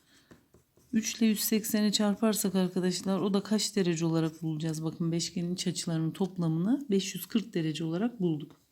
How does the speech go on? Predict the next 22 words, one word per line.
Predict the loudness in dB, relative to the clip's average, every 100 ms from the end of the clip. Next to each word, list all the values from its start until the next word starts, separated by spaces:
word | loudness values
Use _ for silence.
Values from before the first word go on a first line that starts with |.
| _ _ _ _ _ _ _
Şimdi | 0 6 6
şuradaki | 6 2 2 2
üçgeni | 2 4 8 10 10
bir |
inceleyelim. | 6 6 4 2 2 0 -4 -8 _ _ _ -2
Bakın | 0 6 8
madem | 10 8 8 8 8
bu | 4
iki | 0 2
açı | 4 4 2
birbirine | 2 4 2 2
eşit, | 0 -2 -6 -12 _ _ _ _ _ _ _ _ 0
bunlara | 4 4 4
A | 4 4 6 4
A | 4 2
diyelim. | 0 0 -4 -6 _ _ -2
Bunlara | 0 2 0 0
da | -2 2
B | 2 2 2
B | 2 2 0
diyelim | -2 0
arkadaşlar. | -2 -4 -8 -6 -4 -4